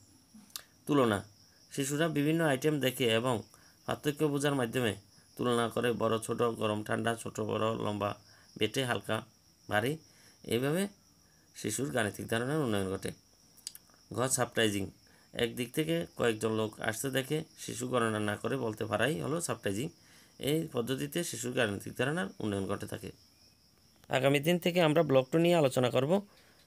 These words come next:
যদি এই ভিডিওগুলি দেখে আপনারা উপকৃত হয়ে থাকেন, তাহলে আপনাদের বন্ধুরাও যাতে উপকৃত হতে পারে, তাদের কাছে Facebook এবং WhatsApp গ্রুপে শেয়ার করে দেবেন। তার পাশে ভিডিওটির নিচে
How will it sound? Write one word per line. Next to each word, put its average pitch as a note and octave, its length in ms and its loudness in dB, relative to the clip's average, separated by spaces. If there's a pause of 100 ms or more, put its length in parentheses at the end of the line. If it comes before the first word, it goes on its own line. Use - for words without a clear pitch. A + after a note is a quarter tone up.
(200)
যদি C#3 280 2
এই F3 120 6
ভিডিওগুলি C#3 420 4
দেখে D#3 280 4
আপনারা C3 220 4
উপকৃত B2+ 360 0
হয়ে C3 200 4
থাকেন, C3+ 280 0
তাহলে C3 280 4
আপনাদের C#3+ 340 2
বন্ধুরাও C3+ 380 4
যাতে C#3+ 220 0
উপকৃত A#2+ 360 -2
হতে C3 220 0
পারে, D3 260 2
তাদের A#2+ 200 2 (520)
কাছে D3+ 200 2 (380)
Facebook C3 420 0
এবং C#3+ 100 4 (120)
WhatsApp B2 360 0
গ্রুপে C#3 240 -2
শেয়ার A#2 220 2
করে G#2+ 180 2
দেবেন। G2 260 0 (560)
তার C#3 160 2
পাশে C#3+ 300 2 (1000)
ভিডিওটির C3+ 520 2
নিচে D3 180 2